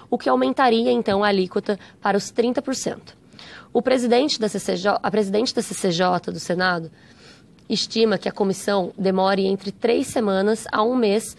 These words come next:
para votar a reforma da Previdência e prevê uma aprovação rápida no plenário. O senador Tasso Gereissati, provável relator, quer a inclusão de estados e municípios na reforma, mas busca um caminho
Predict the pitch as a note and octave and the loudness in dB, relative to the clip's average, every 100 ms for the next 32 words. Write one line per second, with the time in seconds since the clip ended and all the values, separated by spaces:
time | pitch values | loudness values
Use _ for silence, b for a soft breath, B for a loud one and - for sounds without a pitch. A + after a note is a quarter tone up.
0 | B B B B3+ B3+ A#3 C4 - A3 A3 | B B B 0 2 2 -2 -2 -2 0
1 | B3 G3+ G3+ - G3+ G#3 G#3 G#3 G3 F3+ | 0 0 -2 -2 -2 -2 -2 -2 -2 -2
2 | F3 F#3+ - A3+ B B - B3 B3+ A3 | -2 -2 -6 -12 B B -6 0 2 2
3 | A#3 A#3 A#3+ A3+ - A#3 G3+ G3+ G#3 G#3+ | 0 0 -2 -2 -2 -2 0 -2 0 0
4 | A3+ A#3 A#3+ E3+ D3+ - _ B B B | 0 2 2 0 -4 -14 _ B B B
5 | B B - A3 B3+ A#3+ F#3+ G3 A3 F#3+ | B B 0 2 4 2 2 4 4 2
6 | - B B _ F#3+ G3 - F3 F3 E3+ | -6 B B _ -2 -2 -4 -2 0 -2
7 | - G#3 F#3 - - - - - - - | 0 0 0 -2 -10 -12 -20 -20 -20 -20
8 | - - G3+ F#3+ G3 G3+ F#3 E3 - G3+ | -20 0 2 2 2 2 2 -2 -2 -4
9 | F3 b b _ A3 G#3+ A#3 A#3+ A3 F3 | -4 b b _ 0 2 2 2 2 2
10 | G3+ B3+ A#3 - G#3 G3+ G#3 A#3 G#3+ G#3+ | 0 0 -2 -2 -2 -2 -2 0 0 -2
11 | - G3 G#3+ G3+ G#3+ A#3+ F3 D#3 D#3 B | -4 -4 -4 -2 -2 -2 -4 -4 -8 B
12 | B B B G#3 G#3+ F3+ G#3+ A3 B3 A#3+ | B B B 0 2 2 -2 0 -2 0
13 | B3+ G#3 G3 G3+ | 0 0 0 -2